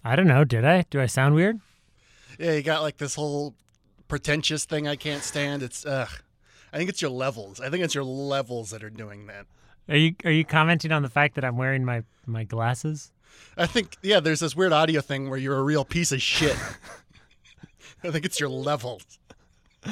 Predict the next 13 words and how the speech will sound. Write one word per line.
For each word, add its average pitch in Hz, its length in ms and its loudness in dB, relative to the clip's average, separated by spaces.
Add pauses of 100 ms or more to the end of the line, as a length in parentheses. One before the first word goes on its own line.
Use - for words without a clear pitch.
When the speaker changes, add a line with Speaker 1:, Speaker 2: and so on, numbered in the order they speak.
(520)
Speaker 1:
Yeah, 226 140 -2
I 233 60 2
guess 196 220 4
I've 240 120 2
never 190 240 8
worn 165 380 4
these 127 180 6
in 127 120 2
front 180 220 0
of 135 80 0
you, 117 140 0
have 143 180 2
I? 113 240 -2